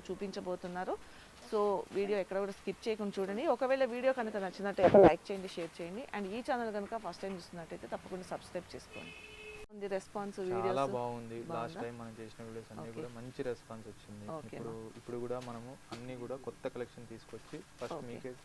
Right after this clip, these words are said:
Speaker 2: పిలిచాం.
Speaker 1: ఓకే, ఓకే. ఇవన్నీ కూడా మంగళగిరి
Speaker 2: మంగళగిరి
Speaker 1: శారీస్
Speaker 2: అండి.
Speaker 1: చూస్తున్నాం
Speaker 2: ఆ,
Speaker 1: ఇవాళ.
Speaker 2: ఇవాళ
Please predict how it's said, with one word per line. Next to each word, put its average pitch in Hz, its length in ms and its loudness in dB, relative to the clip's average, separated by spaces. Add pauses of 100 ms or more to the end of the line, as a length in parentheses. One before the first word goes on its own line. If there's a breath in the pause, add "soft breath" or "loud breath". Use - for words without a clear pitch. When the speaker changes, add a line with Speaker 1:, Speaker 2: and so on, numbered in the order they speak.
(120)
Speaker 2:
పిలిచాం. 113 320 -16 (400)
Speaker 1:
ఓకే, - 280 -8
ఓకే. - 160 -12 (140)
ఇవన్నీ 208 360 0
కూడా 214 100 2 (100)
మంగళగిరి 185 380 2
Speaker 2:
మంగళగిరి 156 240 6
Speaker 1:
శారీస్ 127 80 2
Speaker 2:
అండి. 107 100 2
Speaker 1:
చూస్తున్నాం 127 320 -4
Speaker 2:
ఆ, 123 140 4
Speaker 1:
ఇవాళ. - 100 4
Speaker 2:
ఇవాళ 139 240 8